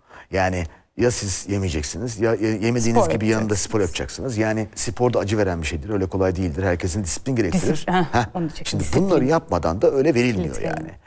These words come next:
Speaker 1: Ee, bunları alıp almak güzeldi. Enflasyonu buraya getirdiğimiz nokta itibariyle yiyip içtik, eğlendik, artık bitti. Yani bu saatten sonra artık bunu biz, yani her de-, vatandaş şunu diyor, "Biz mi yedik, içtik, eğlendik?" Ya
Speaker 2: Haklı.
Speaker 1: mesele bu değil, haklılar.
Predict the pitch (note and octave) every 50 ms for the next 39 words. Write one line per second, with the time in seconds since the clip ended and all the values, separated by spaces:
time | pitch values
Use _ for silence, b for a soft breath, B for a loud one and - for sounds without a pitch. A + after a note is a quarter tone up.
0 | B B B B B B - - G#2 G#2 G2 G#2+ A#2+ C3+ C#3+ C3 C3+ - - C#3
1 | C#3 C#3+ C#3 - C3+ C3+ B2+ C3 D#3+ E3+ - - A#2+ A#2+ C3 G#2+ F2+ F2 B2+ -
2 | - A#2 B2 A2+ - B2 A2 - - B2+ B2 A#2 A#2+ A#2 A#2 A2 - - - A#2
3 | A2+ G#2+ - A2+ G#2 - - A2+ G2+ - G2+ F#2+ F2+ F#2 - A#2 A#2 A#2+ A2+ -
4 | - F2+ - - F3 - - - B B B B B B B B - C3 B2+ A2+
5 | G2 F2+ A2+ - - - - _ - G2+ G#2+ - - - F2+ E2+ - - - -
6 | A2 A#2+ A#2+ A2+ G#2+ F#2+ B2+ - - B2 A2 - - A2 G2+ F#2 G#2+ G#2+ F2 F#2+
7 | F#2 - - - B2 A#2+ A2 B2+ C3+ - - - _ _ _ - - A2+ A2 G#2
8 | G#2 F#2 - - D3 D3+ B2 A2 G#2+ B2+ - - A#2+ - C3+ C#3 C3+ C3 - -
9 | B2 F2+ C#2 C#2+ E2+ C3 A#2+ B2+ B2 G#2 F2 D#2 - - - - - - _ _
10 | - - F2 D#2+ D2+ C2 B1 B1 - _ _ _ _ _ _ _ - - A2 A2+
11 | G#2 - - G3+ G3+ A2 - C3 B2 A2+ F#2 G#2 G#2+ F#2+ A2+ G2+ E2 F2 C#3 -
12 | - - B2 F#2 B1+ -